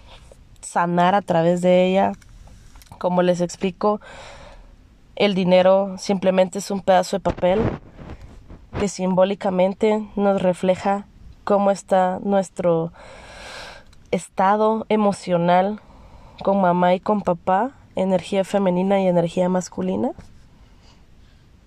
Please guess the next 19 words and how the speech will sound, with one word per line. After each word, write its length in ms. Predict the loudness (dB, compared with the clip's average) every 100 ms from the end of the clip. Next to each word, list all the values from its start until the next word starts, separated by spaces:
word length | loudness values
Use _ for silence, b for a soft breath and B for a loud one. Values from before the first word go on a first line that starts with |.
| -20 -20 -10
Entonces, 1080 | -4 -4 -2 -2 -2 0 2 2 -2 -8 -16 -20 B
gracias 400 | -2 0 2 0
por 140 | 2 0
escucharme. 640 | 0 -6 -4 -4 -2 -4 -6 b b b b b b b b b -20 -20
Se 220 | -10 -4
los 240 | -2 -2 0
voy 220 | 0 2
a 100 | 0
dejar 500 | 0 -2 -2 -2 -4 B B
acá 520 | -6 -6 0 0 0 -2
en 200 | -4 -2
Spotify. 800 | -2 -2 -4 -2 -4 0 0 0
Pueden 240 | -2 -2 0
escucharlo, 640 | -2 -4 0 0 0 -2
que 220 | 0 -2
es 100 | 0
mi 100 | -2
plataforma 640 | -4 -4 -2 -2 0 0 -2
principal, 640 | -6 -10 -8 -2 -2 -2